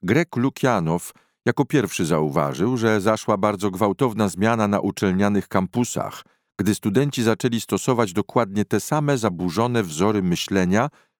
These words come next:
które Gregg identyfikował i odrzucał, ucząc się C B T, psychoterapii poznawczo-behawioralnej, z angielskiego Cognitive Behavioral Therapy,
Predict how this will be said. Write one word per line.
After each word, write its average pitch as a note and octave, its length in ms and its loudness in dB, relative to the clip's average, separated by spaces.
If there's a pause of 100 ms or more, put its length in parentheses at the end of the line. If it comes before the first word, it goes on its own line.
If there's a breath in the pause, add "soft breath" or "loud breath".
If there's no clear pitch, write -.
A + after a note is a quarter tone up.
które G#2 240 2
Gregg A2 360 0 (100)
identyfikował A2 1000 0
i - 120 -4
odrzucał, G2+ 720 0 (320 soft breath)
ucząc C#3+ 420 0
się A#2 380 2
C - 240 -4
B B2+ 160 -2
T, - 180 -2 (760)
psychoterapii G2+ 640 0
poznawczo-behawioralnej, F2+ 1400 0 (460)
z G3 80 -2
angielskiego B2+ 720 0 (200 soft breath)
Cognitive C3+ 580 0
Behavioral D#2 840 0
Therapy, G2 580 0